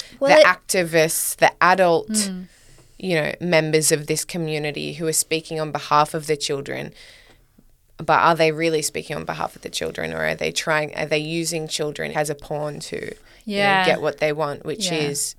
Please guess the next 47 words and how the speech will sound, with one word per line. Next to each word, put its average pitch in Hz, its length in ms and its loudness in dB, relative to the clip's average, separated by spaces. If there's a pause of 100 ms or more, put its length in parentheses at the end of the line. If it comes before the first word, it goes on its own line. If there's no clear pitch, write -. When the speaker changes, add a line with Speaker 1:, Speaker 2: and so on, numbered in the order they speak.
Speaker 2:
power 147 540 0
over 147 540 0
Speaker 1:
Mm. - 260 -20
Speaker 2:
journalists 147 500 -2
like - 180 -4
yourself - 600 -6
or - 180 -6 (380)
Speaker 1:
Mm. 185 360 -8 (300)
Well, 302 100 0
it's 302 80 -2
become 359 340 0
a 415 60 4
Speaker 2:
organisations. 208 440 0
Speaker 1:
meme. 156 140 -10
It's 196 180 -8
Speaker 2:
Mm. 175 60 -2
Speaker 1:
become 240 300 -4
a 247 60 -4
meme, 170 360 -4
and, 165 140 -6
and, 180 340 -4
and 190 160 -4
I 185 80 0
wouldn't 214 280 -4
be 226 140 -2
surprised. 170 800 -6 (280)
Like, 269 160 0
I'm 277 160 2
sure 247 240 4
there's 220 220 2
lots - 260 0
of 196 140 -8 (240)
kids 170 640 -6
and 175 180 -6
there's 170 160 -6
lots 156 220 -6
of 175 100 -8
teenagers 170 680 -8
who 185 200 -6
are 190 440 6
Speaker 2:
Mm-hmm. 190 180 -8
Speaker 1:
distressed - 760 -6
and 175 160 -8
who 185 160 -8
are 175 240 2
going 170 320 -4
through 160 400 -8